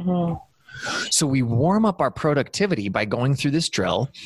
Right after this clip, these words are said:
Speaker 2: of one minute visualization and then doing a, a timed interval. And those time intervals go five, six, seven,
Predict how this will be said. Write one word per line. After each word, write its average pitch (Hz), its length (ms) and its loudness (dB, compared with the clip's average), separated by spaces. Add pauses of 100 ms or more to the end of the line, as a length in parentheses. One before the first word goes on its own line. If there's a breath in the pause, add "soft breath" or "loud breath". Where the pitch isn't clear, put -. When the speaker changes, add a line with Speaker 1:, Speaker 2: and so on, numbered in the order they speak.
(160 loud breath)
Speaker 2:
of 92 240 -2
one 107 280 2
minute 170 240 2
visualization 147 840 0
and 113 100 2
then 113 120 2
doing 120 220 2 (200)
a, 113 140 0 (220)
a 107 120 0 (140)
timed 113 420 2
interval. 92 360 0
And 95 80 2
those 101 120 0
time 123 240 0
intervals 101 340 0
go 90 200 -4
five, 107 480 -2
six, - 420 -2
seven, 185 340 0